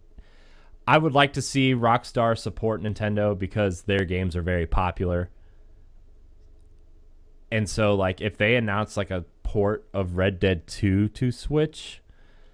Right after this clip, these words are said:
I would buy it on Switch because <laughs> I, I would just buy it on Switch. I don't care about the online stuff. Like, I just wanna, I would play it in the open world. I probably wouldn't even finish it. I'd probably go back to Destiny or something.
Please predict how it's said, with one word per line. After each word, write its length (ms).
I 240
would 220
buy 260
it 80
on 160
Switch 420
because 460
<laughs> 600
I, 160
I 220
would 140
just 180
buy 220
it 60
on 140
Switch. 540
I 140
don't 120
care 220
about 220
the 80
online 400
stuff. 420
Like, 160
I 160
just 200
wanna, 380
I 140
would 160
play 260
it 40
in 80
the 80
open 280
world. 320
I 80
probably 300
wouldn't 160
even 120
finish 360
it. 120
I'd 180
probably 240
go 80
back 200
to 80
Destiny 400
or 80
something. 340